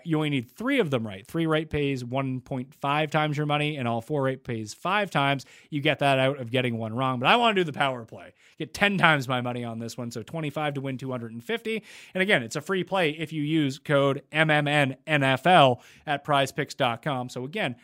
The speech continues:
highly recommend that you do that. Let's shift over to, well, there are my optimals. I already ran everything. So let's go to the inputs for run the sims dot com.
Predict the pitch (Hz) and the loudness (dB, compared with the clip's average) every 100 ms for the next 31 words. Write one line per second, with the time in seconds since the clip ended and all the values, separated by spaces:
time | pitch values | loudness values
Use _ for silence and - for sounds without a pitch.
0 | _ _ 175 180 175 151 147 160 139 123 | _ _ -2 0 0 0 -2 -2 -2 -2
1 | 127 120 _ _ - 127 127 113 113 110 | -2 -6 _ _ -2 -2 0 0 2 0
2 | 85 76 _ _ - - _ - 185 - | -2 -12 _ _ -20 -20 _ -2 -2 -4
3 | - 240 262 - - 165 147 214 - _ | -2 2 2 0 4 4 4 -2 -6 _
4 | - 240 143 208 370 - _ _ _ _ | -4 0 2 2 0 -6 _ _ _ _
5 | _ _ _ _ _ _ _ _ _ _ | _ _ _ _ _ _ _ _ _ _
6 | _ _ _ 220 - 117 117 117 113 151 | _ _ _ -12 -6 -4 -2 -4 -6 -6
7 | 214 - 117 175 147 135 139 131 123 139 | -4 -4 -6 -4 0 2 2 2 2 2
8 | 180 190 160 131 120 123 117 143 254 302 | 2 2 0 0 2 0 0 -2 -4 -6
9 | - 143 147 165 - 139 151 170 160 165 | 0 0 0 -4 -2 0 0 0 -2 -2
10 | 180 233 262 143 202 - 165 - 143 190 | -2 -2 0 -2 -2 -8 -12 -4 -2 0
11 | 165 147 190 190 180 202 190 214 226 254 | 0 2 2 0 0 -2 0 0 2 0
12 | 311 | -2